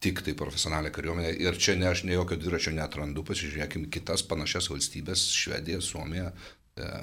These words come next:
ir panašiai. Tai, e, čia palikim šitą specialistams, tuo labiau, kad mes turim mišę sistemą, tai yra, tai yra, mm, profesionalai ir šauktiniai, ir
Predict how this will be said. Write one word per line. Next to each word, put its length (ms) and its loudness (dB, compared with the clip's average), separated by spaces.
ir 160 -6
panašiai. 400 -2
Tai, 120 6
e, 240 4
čia 240 0
palikim 300 4
šitą 160 0
specialistams, 640 -2
tuo 80 4
labiau, 160 2
kad 140 0
mes 240 4
turim 280 4
mišę 320 4
sistemą, 480 0
tai 160 -6
yra, 160 -4
tai 140 -6
yra, 140 -2
mm, 240 -6
profesionalai 580 0
ir 220 4
šauktiniai, 960 -4
ir 240 -2